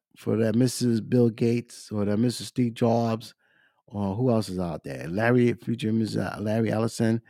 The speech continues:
You know, these are, like, everyday stuff, but geared towards the information, information technology person that they are. Okay, so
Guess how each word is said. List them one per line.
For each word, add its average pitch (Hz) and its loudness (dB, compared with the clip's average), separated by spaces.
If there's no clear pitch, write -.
You 180 4
know, 160 8
these 180 4
are, 180 6
like, 151 6
everyday 92 0
stuff, 92 -2
but 101 -2
geared 135 6
towards 104 -2
the 85 -4
information, 104 -4
information 117 0
technology 82 -4
person 92 -2
that 80 -4
they 80 -4
are. 50 -8
Okay, 151 0
so 135 2